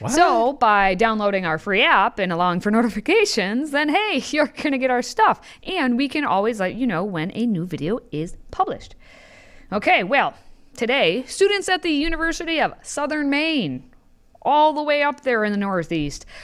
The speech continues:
Speaker 2: walk out on their professor and demand, I demand thee resign. They're demanding her resignation
Speaker 1: Why?
Speaker 2: because, because she, I mean, it was a grave sin. Here's what she did. She said that there were two genders.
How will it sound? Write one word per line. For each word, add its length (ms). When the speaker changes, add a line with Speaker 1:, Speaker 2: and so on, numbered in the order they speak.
Speaker 2:
walk 480
out 380
on 220
their 180
professor 680
and 240
demand, 960
I 180
demand 640
thee 320
resign. 760
They're 160
demanding 520
her 100
resignation 800
Speaker 1:
Why? 220
Speaker 2:
because, 680
because 360
she, 300
I 100
mean, 160
it 60
was 140
a 40
grave 240
sin. 320
Here's 200
what 80
she 100
did. 220
She 120
said 280
that 140
there 80
were 120
two 220
genders. 480